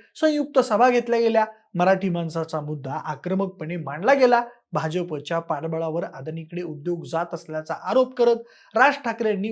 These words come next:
वातावरण चांगलंच तापवलं, तरी अंतिम टप्प्यात संख्याबळाच्या राजकारणात ठाकरे गट कमी पडल्याचंच आता वास्तव समोर येत आहे.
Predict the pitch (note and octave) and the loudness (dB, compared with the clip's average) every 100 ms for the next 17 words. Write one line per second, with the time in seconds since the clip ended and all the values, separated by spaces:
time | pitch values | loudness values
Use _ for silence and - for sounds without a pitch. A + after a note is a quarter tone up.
0 | F3 F3 G3 G#3 G#3+ G#3 G#3 A3+ C4+ C4+ | -4 -4 -2 -2 -2 -2 -2 4 4 4
1 | A#3+ A#3+ A3+ A3+ - _ - F#4 F4 A3+ | 4 6 4 2 -10 _ 0 4 6 4
2 | G#3 B3 G#3+ F3+ F3 - F#3 F#3+ - D#3 | 2 0 -2 -2 -4 -2 -2 -2 -4 -10
3 | D3 F3 D#3 D3 D3 D#3 C3 B2 G3+ G#3+ | -6 -4 -4 -6 -6 -6 -6 -8 0 0
4 | F#3+ F#3+ F#3 _ _ - B3+ D4 C4+ F#3+ | 2 0 -2 _ _ -2 0 2 2 2
5 | E3+ F3+ F3 E3 G#3 F3+ E3 D3 D3 F3 | -2 -6 -8 -6 -4 -4 -8 -8 -8 -8
6 | F#3 C#3 C3 D#3+ D3 G3+ G3 F3+ E3 - | -10 -12 -6 -4 2 0 2 -4 -4 -8
7 | _ - B3 E3 C#3+ C#3+ C3+ | _ 4 6 6 0 -2 -4